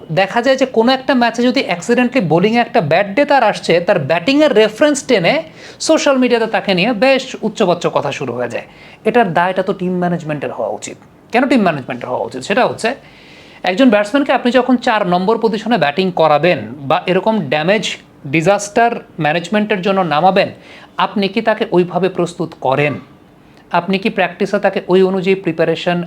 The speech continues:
নেন? আমার তো মনে হয় না নেন। আমার তো মনে হয় না শেখ মেহেদী হাসানকে ওই রোলটার জন্য প্রিপেয়ার্ড করা হয় বা অলরাউন্ডিং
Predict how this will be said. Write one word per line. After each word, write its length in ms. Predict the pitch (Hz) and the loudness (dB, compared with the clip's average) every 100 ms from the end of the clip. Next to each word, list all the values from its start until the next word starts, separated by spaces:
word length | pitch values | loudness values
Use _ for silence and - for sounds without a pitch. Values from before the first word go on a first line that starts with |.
| 175 | -8
নেন? 480 | 139 143 160 185 135 - - - - - | -6 -2 0 0 -4 -10 -20 -20 -20 -10
আমার 200 | - 175 180 | -2 -2 0
তো 80 | 185 | -2
মনে 260 | 139 143 165 | -2 -2 -2
হয় 220 | 160 147 | -2 -4
না 100 | 123 | -4
নেন। 320 | 113 104 95 - - - - | -8 -8 -8 -12 -20 -20 -8
আমার 180 | 156 170 170 | -2 -2 0
তো 60 | 170 | 0
মনে 240 | 165 190 | 2 2
হয় 140 | 180 | 2
না 100 | 214 | 0
শেখ 200 | 208 180 175 | 0 -4 -2
মেহেদী 220 | 170 170 | -2 0
হাসানকে 380 | 175 180 185 208 - | 0 -2 -4 -4 -2
ওই 200 | 185 202 | 0 2
রোলটার 420 | 170 170 170 185 | 2 2 0 -2
জন্য 220 | 185 196 | 0 -2
প্রিপেয়ার্ড 420 | 202 180 170 156 | -4 -4 -2 -4
করা 260 | - 147 143 | 0 0 0
হয় 320 | 135 143 135 - - - - | 2 2 0 -8 -20 -20 -8
বা 240 | - 170 - | -2 0 2
অলরাউন্ডিং 800 | 175 160 180 185 185 196 202 202 | 2 2 2 0 2 2 0 -6